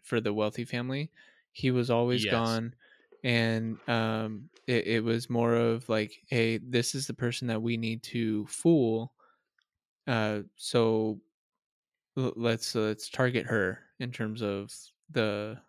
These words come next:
Speaker 1: uh, wife of the wealthy," what was he again? He was like a
Speaker 2: He was like a C-level or the owner of a business.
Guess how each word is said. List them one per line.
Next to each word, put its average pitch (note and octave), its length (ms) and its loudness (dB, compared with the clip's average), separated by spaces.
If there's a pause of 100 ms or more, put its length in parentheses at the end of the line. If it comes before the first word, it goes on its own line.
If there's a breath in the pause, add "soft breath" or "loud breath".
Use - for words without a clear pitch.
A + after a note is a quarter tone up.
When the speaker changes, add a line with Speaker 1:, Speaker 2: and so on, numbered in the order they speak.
(520)
Speaker 1:
uh, A2 260 -6
wife A2 560 -2
of A2+ 480 -6
the G#2+ 300 -4
wealthy," A2 640 -6 (920)
what D#3+ 280 2
was D3+ 240 6
he G3 180 2
again? G3+ 300 -2
He D3+ 160 -2
was C#3+ 200 0
like B2+ 180 0
a G#2 360 -2 (1200)
Speaker 2:
He - 80 -8
was E3 120 -2
like D3+ 160 2
a G#2 60 -4
C-level G#2 720 -2 (960)
or B2 180 0
the A2 200 -2
owner A2 300 -2
of G2 80 -6
a G2 60 -10
business. F#2+ 540 -10